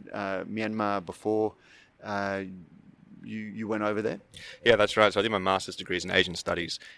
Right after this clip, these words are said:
Speaker 2: And, uh, you know, when I was younger, I also lived in, uh, Vietnam and in China. So I've always had the, and I went to an international school that was owned by Japanese. So I kind of always had the Asia thing, like, in my life.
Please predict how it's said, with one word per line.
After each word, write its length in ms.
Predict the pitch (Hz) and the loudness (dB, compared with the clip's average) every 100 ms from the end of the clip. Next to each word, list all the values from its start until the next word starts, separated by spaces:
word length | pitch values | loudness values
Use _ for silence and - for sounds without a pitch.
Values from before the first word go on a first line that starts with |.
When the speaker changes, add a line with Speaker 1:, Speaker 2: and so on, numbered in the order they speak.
| - | -6
Speaker 2:
And, 340 | 92 90 90 | -4 -2 2
uh, 220 | 90 90 92 | 4 4 4
you 80 | |
know, 140 | 95 95 | 2 2
when 120 | 95 | 2
I 60 | 90 | 0
was 140 | 90 | 0
younger, 320 | 95 101 95 | 2 6 6
I 80 | 90 | 6
also 320 | 90 - 85 | 4 -2 -4
lived 400 | 80 90 - - - | -4 -6 -8 -16 -12
in, 260 | 85 82 | -10 -8
uh, 160 | 85 85 | -8 -6
Vietnam 720 | 87 80 95 92 92 92 92 | -6 -4 -2 -2 -2 -4 -6
and 100 | 90 | -8
in 80 | 85 | -6
China. 460 | - 90 90 90 87 | -2 0 2 0 -6
So 200 | - 95 | -4 -2
I've 120 | 98 101 | 0 0
always 220 | 92 87 | 0 0
had 240 | 90 87 | -2 -2
the, 200 | 87 87 | -2 0
and 100 | 92 | 4
I 60 | 110 | 4
went 160 | 107 - | 4 0
to 80 | |
an 40 | 95 | -6
international 460 | 87 90 87 92 | -4 -2 -2 -6
school 400 | 90 - 147 139 | -6 0 2 4
that 80 | 107 | 4
was 140 | 92 - | 2 0
owned 320 | 95 95 92 | 2 0 -2
by 240 | 90 85 - _ | -2 -2 -4 _
Japanese. 600 | - 90 90 92 95 - - - - | -4 -4 -2 -4 -4 -6 -12 -16 -2
So 160 | 90 | 2
I 60 | 90 | 2
kind 180 | - 104 | 2 0
of 100 | 90 - | 0 4
always 220 | 120 107 | 6 6
had 100 | 104 | 4
the 80 | - | 4
Asia 260 | 104 107 | 4 2
thing, 460 | 98 170 180 190 185 | 0 0 0 -2 -8
like, 240 | - 87 - | -6 -4 -4
in 80 | 98 | -2
my 120 | 98 | 2
life. 320 | 117 - | 4 2